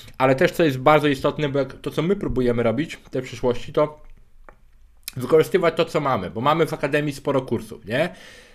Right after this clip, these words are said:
I teraz to, co chcemy zrobić, to właśnie część z tych kursów jako materiały do tych różnych społeczności po prostu dodawać jako materiały dodatkowe.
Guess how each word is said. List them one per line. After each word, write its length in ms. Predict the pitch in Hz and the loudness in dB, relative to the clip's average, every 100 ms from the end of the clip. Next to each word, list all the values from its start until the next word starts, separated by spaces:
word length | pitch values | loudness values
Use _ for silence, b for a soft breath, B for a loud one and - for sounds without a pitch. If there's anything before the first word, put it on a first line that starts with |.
| B - | B -8
I 60 | |
teraz 360 | 123 156 151 151 | 2 4 4 2
to, 120 | 156 | -2
co 120 | 143 | -2
chcemy 240 | 143 143 135 | -4 -4 0
zrobić, 240 | 143 143 | -2 -2
to 60 | 135 | -4
właśnie 240 | 135 135 | -6 -6
część 320 | 131 143 143 - | -4 -4 -4 -4
z 60 | |
tych 340 | 135 127 - - | -4 -4 -8 -6
kursów 440 | 147 135 147 131 | -6 -2 -2 -2
jako 200 | 127 131 | -4 -4
materiały 640 | 127 127 131 139 143 151 151 B B _ | -6 -4 -2 2 2 2 -2 B B _
do 80 | 135 | -4
tych 120 | 135 | -2
różnych 260 | 151 151 139 | -2 -2 -6
społeczności 520 | - 139 143 139 135 | -4 -2 -2 -6 -6
po 20 | |
prostu 260 | 131 131 131 | -8 -4 -2
dodawać 440 | 127 135 127 127 | 0 0 0 -2
jako 180 | 123 131 | -6 -4
materiały 460 | 123 127 123 117 113 | -4 -4 -2 -2 0
dodatkowe. 460 | 110 110 92 85 | -2 -4 -10 -10